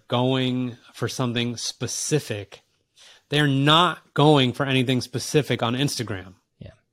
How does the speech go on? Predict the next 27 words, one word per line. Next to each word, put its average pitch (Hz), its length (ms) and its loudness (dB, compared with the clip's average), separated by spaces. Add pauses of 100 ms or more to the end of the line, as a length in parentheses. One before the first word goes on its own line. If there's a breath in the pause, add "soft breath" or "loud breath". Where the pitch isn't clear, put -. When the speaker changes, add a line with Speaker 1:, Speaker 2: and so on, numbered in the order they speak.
(800)
Speaker 1:
They're 143 140 4
not 165 420 4
going 165 340 8
for 160 140 -4
anything 151 380 0
specific 143 720 -2 (260 loud breath)
on 143 140 0
Facebook. 123 580 -4 (460)
They're 175 220 6
going 151 380 4
to 135 140 -8
YouTube 131 440 0
for 123 220 -6
a 120 60 -4
reason. 107 680 -2 (920 loud breath)
And 127 420 0 (180)
if 139 140 -6 (100)
I 120 540 2
am 131 140 -6
ever 139 220 0
able 120 260 0
to 117 60 -4
be 120 340 -2
in 120 80 -2
a 120 60 -2
position 110 560 -2
where 110 320 -2